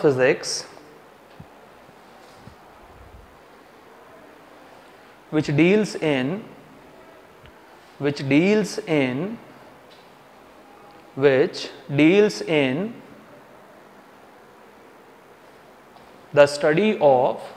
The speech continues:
the study of properties of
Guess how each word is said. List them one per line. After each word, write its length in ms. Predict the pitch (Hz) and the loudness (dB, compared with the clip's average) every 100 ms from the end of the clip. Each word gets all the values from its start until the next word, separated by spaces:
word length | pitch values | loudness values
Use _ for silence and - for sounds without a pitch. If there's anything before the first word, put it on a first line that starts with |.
| - - - - - - - - - - - - - - - - - - - - - - - - - - - - - - - - - - - - - - - - - - - - | -20 -20 -20 -20 -20 -20 -20 -20 -20 -20 -20 -20 -20 -20 -20 -20 -20 -20 -20 -20 -20 -20 -20 -20 -20 -20 -20 -20 -20 -20 -20 -20 -20 -20 -20 -20 -20 -20 -20 -20 -20 -20 -20 -4
the 120 | 143 | -2
study 500 | 143 - 151 180 208 - | -2 -2 0 2 0 2
of 440 | 143 127 160 - - - - - - - - - - - - - - - - | 2 2 -2 -6 -16 -20 -20 -20 -20 -20 -20 -20 -20 -20 -20 -20 -20 -14 0
properties 720 | 151 156 156 190 208 220 185 | 2 4 2 2 0 0 -2
of 440 | - 143 135 196 | 2 4 4 0